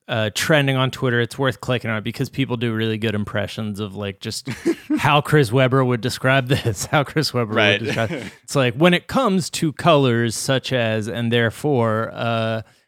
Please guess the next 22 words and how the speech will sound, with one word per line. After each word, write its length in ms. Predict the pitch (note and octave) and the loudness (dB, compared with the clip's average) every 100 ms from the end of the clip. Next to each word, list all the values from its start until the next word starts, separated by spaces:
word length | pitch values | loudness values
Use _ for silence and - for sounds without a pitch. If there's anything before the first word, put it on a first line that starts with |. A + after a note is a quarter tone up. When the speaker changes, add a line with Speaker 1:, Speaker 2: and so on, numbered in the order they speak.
| _ | _
Speaker 1:
it's 100 | - | -10
just, 260 | - E3 - _ _ | 0 0 0 _ _
he 540 | - D#3+ D#3 D3+ D3 C3+ | -6 0 0 0 -2 -4
knows 420 | B2+ C#3+ D3+ C#3+ | 0 2 4 2
he's 160 | C#3+ C3 | 0 -2
supposed 320 | - C3+ B2 | 0 0 0
to 60 | - | -4
be 120 | A#2 | -4
talking, 480 | A#2+ C3 B2 G#2+ G2+ | 0 0 0 -4 -6
so 200 | - A#2+ | -2 -2
he's 180 | A#2 G#2 | -2 -4
talking, 440 | A#2+ A2+ - G#2 | -2 -2 -4 -6
but 80 | G2 | -6
it's 160 | G#2+ - | -6 -6
just 180 | A2+ - | -8 -10
filling 600 | - A2+ A2 G#2+ G2+ G2 | -2 -2 0 -2 -4 -8
space. 380 | - - G2+ G2 | -12 -8 -6 -4
Speaker 2:
Just 120 | - | -4
stretching 580 | - G#2+ A2 A2 G2 F2+ | -2 0 0 0 -4 -8
it, 200 | F2 - | -10 -10
stretching 540 | - A2+ A#2 - G2 | -4 0 0 -2 -6
it. 160 | G2 | -8